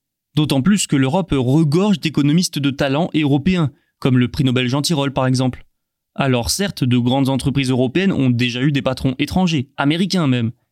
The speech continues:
Mais il s'agissait d'entreprises privées. Les députés européens, eux, ont auditionné Margrethe Vestager mardi.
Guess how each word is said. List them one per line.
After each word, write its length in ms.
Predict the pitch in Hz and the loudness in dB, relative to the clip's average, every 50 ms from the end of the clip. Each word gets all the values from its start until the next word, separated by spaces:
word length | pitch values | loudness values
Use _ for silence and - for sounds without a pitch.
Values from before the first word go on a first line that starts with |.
| _ _ _ _ _ _ | _ _ _ _ _ _
Mais 160 | - - 202 | -2 0 0
il 100 | 233 196 | 0 -2
s'agissait 460 | 175 - 180 160 143 147 135 - 214 196 | -2 -4 -4 -4 -6 -6 -4 -2 0 0
d'entreprises 560 | 170 147 - 151 131 - - 190 196 170 127 | 0 0 0 -2 -2 -2 0 -2 -2 -2 -4
privées. 500 | - - - 156 143 147 185 175 139 - _ _ _ _ _ _ _ _ - | -6 -6 -4 -2 0 0 -2 -2 -4 -8 _ _ _ _ _ _ _ _ -2
Les 160 | 131 123 117 | 0 0 0
députés 400 | 110 123 127 - 147 131 - 151 - | 0 -2 -2 -2 -2 -2 0 0 2
européens, 540 | 151 151 135 143 139 147 156 170 202 220 - - | 2 2 2 2 0 0 0 0 0 0 0 0
eux, 160 | 165 208 214 | 0 0 0
ont 120 | - 151 - | 0 0 0
auditionné 480 | - 175 160 175 165 - 190 175 151 131 | 0 0 -2 -2 -2 0 0 2 2 4
Margrethe 360 | 127 135 147 135 - 135 120 | 2 2 0 -2 -4 -2 -2
Vestager 460 | 120 165 175 - - 151 135 139 170 180 160 | 0 -2 -2 -2 -2 -2 0 0 2 2 2
mardi. 460 | 143 139 135 123 123 117 117 101 - | 2 2 2 0 0 -2 -2 -4 -6